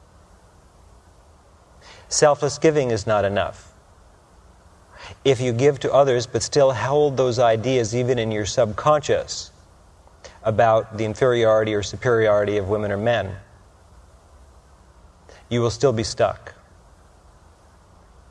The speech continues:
You must accept what is real and what is true, and to do that you must examine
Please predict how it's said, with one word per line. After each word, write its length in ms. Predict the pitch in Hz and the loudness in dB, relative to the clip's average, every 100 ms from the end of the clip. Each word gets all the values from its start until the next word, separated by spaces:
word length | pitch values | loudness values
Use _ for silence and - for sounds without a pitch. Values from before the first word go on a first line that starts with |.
| _ - - - - - - | _ -20 -20 -20 -20 -20 -8
You 140 | 123 | -4
must 360 | 123 139 147 - | 0 2 0 -2
accept 640 | 135 - - 165 131 - 107 | -6 -6 -2 2 2 2 -2
what 180 | 117 | 0
is 220 | 113 104 95 | 0 -2 -2
real 320 | 113 123 120 | 0 0 0
and 140 | 113 | 0
what 120 | 110 | -2
is 160 | 107 95 | -2 -6
true, 560 | - - 175 120 90 87 | -8 -2 0 0 -2 -6
and 120 | 110 | -8
to 60 | 98 | -6
do 240 | 98 170 | -2 0
that 280 | 127 110 107 | 2 2 2
you 80 | 110 | -2
must 280 | 110 - | -4 -4
examine 800 | 113 101 98 123 135 104 90 - | -6 -4 0 0 0 -2 -6 -12